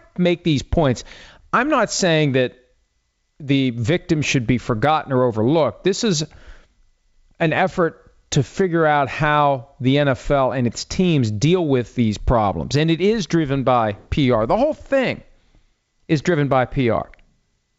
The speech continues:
The whole approach to imposing discipline on players for things they do on their own time. And I'm a firm believer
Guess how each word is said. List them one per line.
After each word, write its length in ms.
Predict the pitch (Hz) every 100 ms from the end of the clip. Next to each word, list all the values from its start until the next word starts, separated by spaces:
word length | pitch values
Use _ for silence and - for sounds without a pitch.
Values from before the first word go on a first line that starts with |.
| _ _ _ _ _ _ _
The 100 | 175
whole 320 | 156 254 262
approach 600 | 180 - - 208 196 -
to 180 | - 185
imposing 640 | 151 - 185 185 156 139
discipline 480 | 165 185 196 185 160
on 100 | 143
players 400 | - 165 165 156
for 160 | - 127
things 380 | - 185 185
they 120 | 151 151
do 200 | 156 143
on 140 | 135
their 140 | 120
own 260 | 127 139 131
time. 220 | 135 120
And 120 | 117
I'm 160 | 185 269
a 40 |
firm 360 | - 202 196 185
believer 440 | 170 160 139 117